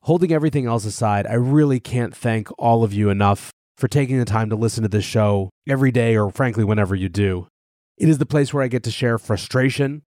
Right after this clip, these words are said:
excitement, agony, annoyance, and ultimately, in spite of myself, optimism about what a different sort of financial future might look like. And I appreciate all of you guys for being here and participating in that conversation however you do.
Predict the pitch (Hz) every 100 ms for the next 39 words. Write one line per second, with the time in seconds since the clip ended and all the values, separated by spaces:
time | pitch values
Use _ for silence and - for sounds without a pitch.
0 | _ - 104 - 110 110 120 135 - _
1 | _ _ - 113 113 123 127 127 - _
2 | _ _ - 95 107 123 135 127 - -
3 | _ _ _ - 147 165 170 151 120 117
4 | 101 - 127 127 113 104 110 - 110 110
5 | 107 101 107 101 113 _ _ _ - 123
6 | 113 123 123 101 135 - 127 - 127 117
7 | - 110 110 - 104 110 107 101 95 98
8 | 107 - 92 95 - _ _ _ _ -
9 | 120 - 160 143 147 123 - 127 127 110
10 | 110 107 107 - 92 117 117 104 107 104
11 | - 104 113 120 110 101 98 95 90 -
12 | 98 95 104 95 95 - 98 98 101 92
13 | 87 90